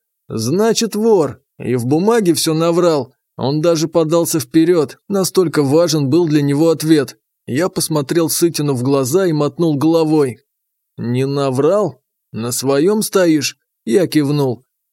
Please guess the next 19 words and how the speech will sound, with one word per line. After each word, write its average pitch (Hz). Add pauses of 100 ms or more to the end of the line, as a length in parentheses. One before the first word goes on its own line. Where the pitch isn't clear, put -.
(180)
"Ну 120
хорошо, 165 (260)
сейчас 156
мы 151
тебя 147
проверим". 147 (380)
"Опа! 147 (180)
Интересно, 143 (100)
как 190
ты 151
собрался 156
меня 151
проверять? 165 (460)
Ты 139
тут 147
написал, 156
что 147
был 165
бойцом. 165